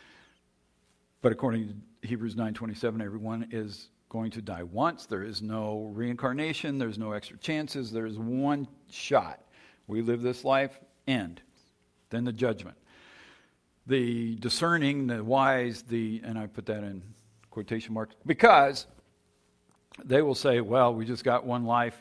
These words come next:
Live it with all the gusto you can. Eat, drink, and be merry, 'cause this is it. And we live this one life, so we better get everything, squeeze everything we can out of it,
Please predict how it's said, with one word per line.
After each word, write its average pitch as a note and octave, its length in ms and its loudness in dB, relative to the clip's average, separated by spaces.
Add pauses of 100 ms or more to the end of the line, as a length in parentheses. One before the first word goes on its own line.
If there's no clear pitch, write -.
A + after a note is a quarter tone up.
(120)
Live A#2+ 240 -2
it B2 80 -6
with G#2+ 140 -6
all A#2+ 160 4
the A2+ 100 -4
gusto A#2+ 340 -2
you A2+ 160 -6
can. B2+ 640 -4
Eat, A#2+ 240 -6
drink, A#2+ 240 -6
and A2 80 -6
be G#2+ 100 -8
merry, B2+ 560 0 (640)
'cause A2 160 -6
this A2+ 200 -4
is G#2+ 100 -4
it. C#3 600 4
And A2+ 140 -8
we A2 140 -4
live A2+ 200 -4
this A#2+ 200 -2
one B2 200 -2
life, A#2+ 300 0
so - 140 -8
we A2 80 -4
better A#2 220 -2
get A#2 180 0
everything, A#2 460 -2
squeeze A#2+ 400 -4
everything A#2+ 600 -4
we A#2 140 -4
can B2 320 -2
out C3 240 2
of B2 100 0
it, - 260 -4